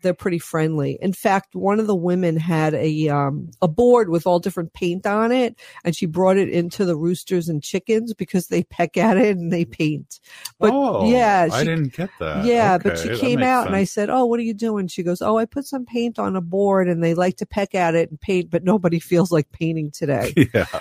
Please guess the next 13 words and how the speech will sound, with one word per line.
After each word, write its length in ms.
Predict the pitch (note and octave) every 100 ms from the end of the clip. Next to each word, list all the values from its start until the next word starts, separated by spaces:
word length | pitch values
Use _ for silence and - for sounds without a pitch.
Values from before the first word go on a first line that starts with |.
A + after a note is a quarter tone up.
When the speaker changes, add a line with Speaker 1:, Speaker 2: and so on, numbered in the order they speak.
| -
Speaker 1:
So 360 | - G#3+ F#3+ -
I 140 | A3+ A3+
don't 120 | F#3
know. 100 | E3+
Maybe 240 | F#3+ G#3 G#3
it 60 |
was 140 | F3+ -
hot. 260 | D3+ C#3
It 40 | A3
was 140 | B3
a 60 | C4
hot 220 | C4 C4
day. 320 | G#3 C3 -